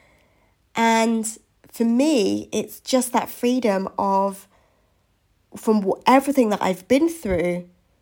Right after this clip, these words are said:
to have that freedom of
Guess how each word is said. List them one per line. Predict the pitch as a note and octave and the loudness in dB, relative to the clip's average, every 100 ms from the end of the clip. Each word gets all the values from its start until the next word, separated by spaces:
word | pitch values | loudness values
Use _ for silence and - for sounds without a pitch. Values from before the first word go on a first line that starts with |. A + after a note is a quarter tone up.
| _ _ _ _ _ _ _ | _ _ _ _ _ _ _
to | - | -12
have | F#3+ - C4+ C#4 | -6 2 2 4
that | A#3+ - | 0 0
freedom | - A#3+ B3 A3 F#3+ F#3+ - | -2 0 2 2 0 -2 -2
of | G3 F#3 F#3 - | 0 0 -2 -8